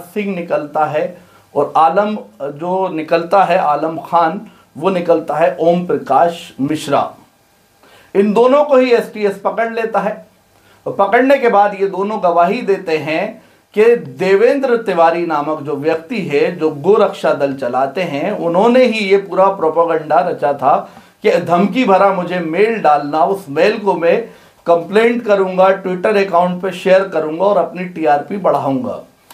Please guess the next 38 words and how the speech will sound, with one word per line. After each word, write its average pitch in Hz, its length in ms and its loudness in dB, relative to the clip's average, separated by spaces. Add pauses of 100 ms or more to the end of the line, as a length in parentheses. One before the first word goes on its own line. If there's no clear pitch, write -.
(240)
तो 202 100 2
बहरहाल 208 500 2
हिंदुस्तान 196 600 -6
का 226 100 -6
जो 185 140 -8
कानून 175 540 -4
है, 175 120 -2
हिंदुस्तान 160 540 -2
की 170 100 -10
जो 127 160 -6
पुलिस 180 400 -6
है, - 220 -4 (320)
वो 175 240 -2
कहीं 240 320 4
पे 233 120 2
गलती 190 400 -2
नहीं 180 300 0
करती। 143 380 -6
आप 156 240 2
ये 175 140 -6
सोच 226 340 -2
सकते 175 320 -4
हैं 175 180 -4
इस - 40 -14
पूरे 233 300 0
केस 180 300 -4
को 160 160 -8
देखने 139 360 -4
के 120 120 -10
बाद। 110 300 -8 (480)
हिंदुस्तान 226 560 2
की 240 160 -8
पुलिस 220 340 -2 (160)
एसटीएस 202 600 -2 (480)
उसको 196 260 -2
जाके 208 400 2
पकड़ती 220 640 -2
है - 240 -2